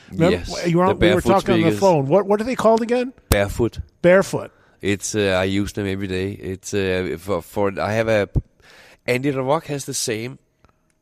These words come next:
Speaker 2: exact pair in his studio, and I have them in my living room,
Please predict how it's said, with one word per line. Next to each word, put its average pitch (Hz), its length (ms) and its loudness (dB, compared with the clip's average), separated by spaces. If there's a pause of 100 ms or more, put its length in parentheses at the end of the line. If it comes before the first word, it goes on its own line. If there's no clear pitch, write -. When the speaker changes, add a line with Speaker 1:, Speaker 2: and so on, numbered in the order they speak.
(140)
Speaker 2:
exact - 500 -8
pair 107 260 -4
in 101 160 -12
his 107 480 -10
studio, 127 500 -6 (720)
and 107 140 0
I 104 60 -4
have 107 180 -6
them 110 100 -6
in 107 80 -12
my 101 140 -6
living 101 260 -8
room, 117 280 -6